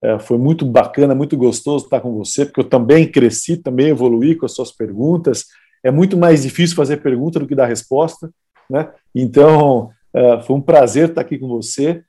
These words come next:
E espero que, de alguma maneira,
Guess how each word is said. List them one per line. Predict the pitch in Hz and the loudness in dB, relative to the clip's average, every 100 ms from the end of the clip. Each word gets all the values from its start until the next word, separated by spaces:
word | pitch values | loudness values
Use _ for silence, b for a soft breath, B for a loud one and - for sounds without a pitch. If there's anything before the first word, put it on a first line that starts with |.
| _ - | _ 4
E | 311 | 4
espero | 330 220 247 190 | 6 6 6 4
que, | 165 160 139 110 - _ _ _ - | 2 2 2 -2 -8 _ _ _ -4
de | 143 | -2
alguma | 156 170 | 0 -2
maneira, | 147 139 165 185 135 92 | -2 -2 2 4 2 0